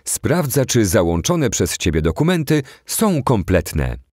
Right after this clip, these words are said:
Jeśli nasi pracownicy stwierdzą, że posiadamy niezbędne informacje, wtedy wszystkim zajmujemy się sami, a przesyłka bez przeszkód leci do kraju przeznaczenia.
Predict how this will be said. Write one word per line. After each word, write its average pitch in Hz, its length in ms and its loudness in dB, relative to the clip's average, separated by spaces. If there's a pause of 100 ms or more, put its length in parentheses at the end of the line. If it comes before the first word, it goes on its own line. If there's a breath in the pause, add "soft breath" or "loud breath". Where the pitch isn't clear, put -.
(200)
Jeśli 90 420 0
nasi 95 300 0
pracownicy 104 680 0
stwierdzą, 87 720 0
że 101 220 2
posiadamy 101 540 0
niezbędne 95 540 0
informacje, 87 760 0 (380 loud breath)
wtedy 143 340 0
wszystkim 151 560 -2
zajmujemy 90 580 2
się - 160 0
sami, 76 400 -2 (180)
a 92 200 2
przesyłka 139 640 0
bez 85 240 -2
przeszkód - 560 -2
leci 156 380 0
do 220 160 0
kraju 127 360 0
przeznaczenia. 87 800 0